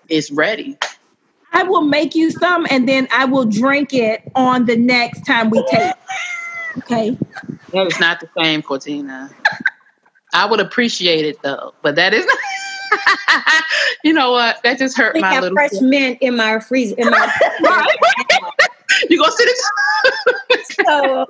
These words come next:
Speaker 3: I'm just saying, I have fresh mint in my refrigerator right now. I,
Speaker 1: I do too. I just got some.
Speaker 3: I have tea bags and I have a ton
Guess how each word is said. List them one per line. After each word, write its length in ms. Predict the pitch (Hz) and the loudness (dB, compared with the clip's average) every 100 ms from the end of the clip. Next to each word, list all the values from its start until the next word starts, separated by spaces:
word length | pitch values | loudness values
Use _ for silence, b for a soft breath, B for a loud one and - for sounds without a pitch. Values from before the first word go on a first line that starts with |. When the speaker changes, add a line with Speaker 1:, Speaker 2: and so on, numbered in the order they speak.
| 247 | 0
Speaker 3:
I'm 200 | 269 269 | 0 0
just 180 | 277 285 | -2 0
saying, 240 | 262 240 240 | -2 0 0
I 180 | 269 349 | 2 2
have 220 | 277 - | -2 0
fresh 300 | 285 294 330 | 0 0 0
mint 300 | 294 254 247 | 0 0 0
in 140 | 247 233 | -2 0
my 140 | 226 | 0
refrigerator 680 | 233 233 254 240 226 214 208 | -2 0 0 2 0 0 0
right 280 | 208 214 214 | 0 0 0
now. 260 | 202 196 | -2 -2
I, 140 | 233 233 214 | -2 0 0
Speaker 1:
I 40 | 233 | 2
do 220 | 262 - | 0 2
too. 160 | 339 285 | 2 2
I 80 | 262 | 2
just 220 | 262 269 | 0 -2
got 340 | 254 254 285 - | 0 0 0 -2
some. 420 | 240 175 147 147 262 | 0 2 0 -2 -2
Speaker 3:
I 40 | |
have 180 | 285 - | -2 -2
tea 220 | - 320 | 0 0
bags 320 | 277 294 277 247 | 2 0 0 0
and 100 | 240 | 0
I 80 | 277 | 0
have 180 | 247 | 0
a 120 | 220 220 | -2 -4
ton 360 | 339 294 294 | -2 0 0